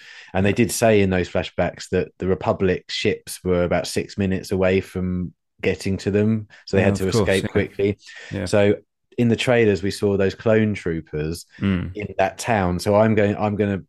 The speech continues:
Speaker 1: go out on a limb and say that those were flashbacks from when Andor
Speaker 2: Yeah.
Speaker 1: was a,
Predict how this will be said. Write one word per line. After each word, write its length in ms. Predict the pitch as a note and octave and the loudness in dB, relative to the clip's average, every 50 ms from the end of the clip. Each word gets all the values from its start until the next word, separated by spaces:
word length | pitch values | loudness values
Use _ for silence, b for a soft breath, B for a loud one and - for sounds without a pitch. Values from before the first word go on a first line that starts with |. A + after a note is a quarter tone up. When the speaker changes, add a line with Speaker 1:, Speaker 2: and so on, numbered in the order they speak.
| _ _ _ | _ _ _
Speaker 1:
go 160 | - G#2 G2 G2 | 0 2 2 2
out 140 | F#2+ F2+ | 2 2
on 80 | F#2 F#2+ | 0 0
a 60 | G2 | 0
limb 180 | G2 G#2 G2+ G2 | 2 2 2 2
and 120 | G2 F#2+ | 0 -2
say 260 | - - G2+ F#2 F#2+ | -2 0 0 0 2
that 240 | F2+ F2 F#2 F2 - _ - | 0 0 -2 -4 -4 _ -2
those 360 | G2+ G2 F#2+ F#2+ F#2 E2+ - | 0 2 2 0 -2 -2 -2
were 120 | F#2+ F#2+ | -2 -2
flashbacks 600 | F#2 - A2+ G#2+ F#2+ - - - F2 E2 - - - | 0 2 0 0 0 -2 -4 -4 -4 -4 -4 -6 -10
from 460 | - - G2 F#2 F2 F2+ F2+ F2 F2 | -4 -2 0 0 0 0 -2 -4 -2
when 200 | E2 F#2+ F#2 F2+ | -2 -2 0 0
Andor 300 | F2+ F#2 F#2 F2+ F#2 F2+ | 0 0 0 0 0 0
Speaker 2:
Yeah. 40 | F2 | 2
Speaker 1:
was 200 | F2 F2 E2 F2+ | 0 0 0 0
a, 200 | F#2 F2+ F2 | 0 0 -2